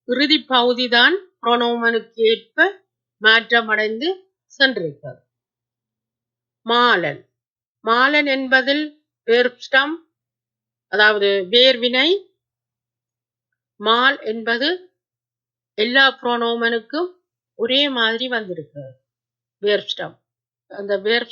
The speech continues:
stem-இன் இறுதி பகுதி மாற்றமடைந்து சென்றிருக்கிறது pronomen-ுக்கு ஏற்ப. அடுத்த வினையை பாருங்கள், கௌஃபன். pronomen-ுக்கு ஏற்ப மாற்றமடைந்துள்ளது. அதன் verb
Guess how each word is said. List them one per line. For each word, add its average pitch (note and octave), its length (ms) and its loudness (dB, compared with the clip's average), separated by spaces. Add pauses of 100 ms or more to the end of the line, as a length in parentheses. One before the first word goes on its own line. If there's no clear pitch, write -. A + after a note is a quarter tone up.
stem-இன் A3+ 380 -6
இறுதி B3+ 340 -2
பகுதி G#3 800 -8 (460)
மாற்றமடைந்து G#3+ 1160 -4 (280)
சென்றிருக்கிறது G3+ 720 -4 (100)
pronomen-ுக்கு G#3+ 680 -10
ஏற்ப. B3+ 400 -10 (1900)
அடுத்த A#3 340 0
வினையை A#3 360 -2
பாருங்கள், A3 480 -4
கௌஃபன். G3+ 600 -6 (1300)
pronomen-ுக்கு A#3 760 -2
ஏற்ப C4+ 640 -2 (560)
மாற்றமடைந்துள்ளது. A3+ 1400 -2
அதன் G#3 540 -4
verb A#3 240 -2